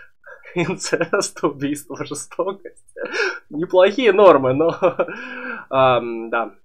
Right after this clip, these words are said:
Но сказать, что у маркиза де Сада вообще нет никаких норм, тоже относительно сложно. Ну, это философия вот такой вот абсолютной свободы, так скажем. А, причем в таком, а, негативном даже, наверное, понимании, в гедонистическом либертинаж — это вот гедонистическая такая философия,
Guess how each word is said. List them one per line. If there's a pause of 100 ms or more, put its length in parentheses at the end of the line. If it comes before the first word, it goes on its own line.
Но
сказать,
что
у
маркиза
де
Сада
вообще
нет
никаких
норм,
тоже
относительно
сложно.
Ну,
это
философия
вот
такой
вот
абсолютной
свободы,
так
скажем. (500)
А,
причем
в
таком,
а,
негативном
даже,
наверное,
понимании,
в
гедонистическом
либертинаж —
это
вот
гедонистическая
такая
философия,